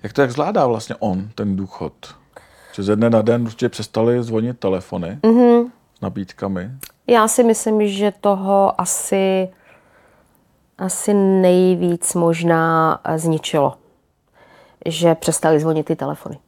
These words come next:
Speaker 1: Že naposled dělal film
Speaker 2: Mhm.
Speaker 1: Léto s gentlemanem,
Speaker 2: Mhm, mhm.
Speaker 1: kte-, do kterého jste dost dali vlastních financí. Eh, tohle jste vnímala jak? Podporovala jste ho v tomhle?
Speaker 2: Ano,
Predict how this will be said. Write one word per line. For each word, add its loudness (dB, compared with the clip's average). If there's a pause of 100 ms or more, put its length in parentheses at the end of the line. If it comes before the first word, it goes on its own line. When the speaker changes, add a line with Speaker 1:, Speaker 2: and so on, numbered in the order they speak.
(680)
Speaker 1:
Že -6
naposled -4
dělal 2
film -2 (240)
Speaker 2:
Mhm. 2 (380)
Speaker 1:
Léto -2
s -10
gentlemanem, 2
Speaker 2:
Mhm, -2
mhm. 0 (220)
Speaker 1:
kte-, -4
do 0
kterého -2
jste -2
dost 0
dali 2
vlastních -4
financí. -4 (840)
Eh, -4 (180)
tohle -2
jste -2
vnímala 0
jak? 0
Podporovala 0
jste -6
ho 0
v -12
tomhle? -4 (140)
Speaker 2:
Ano, 2